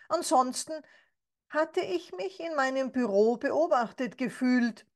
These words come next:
Sie sind alle durch Glaswände getrennt. Das Wetter macht den Eindruck, als hätte es sich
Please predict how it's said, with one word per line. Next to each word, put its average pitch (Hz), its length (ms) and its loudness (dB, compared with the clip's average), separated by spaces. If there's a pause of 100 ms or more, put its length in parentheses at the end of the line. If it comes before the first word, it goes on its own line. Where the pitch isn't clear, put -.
(220)
Sie 302 220 2
sind 311 260 -4
alle 254 300 2
durch 269 280 -4
Glaswände 208 680 -2
getrennt. 202 580 -4 (280)
Das 277 260 2
Wetter 302 380 4
macht 269 280 -4
den 359 140 -2
Eindruck, 240 760 -4 (240)
als 294 240 2
hätte 254 340 0
es 247 320 -6
sich 302 440 -8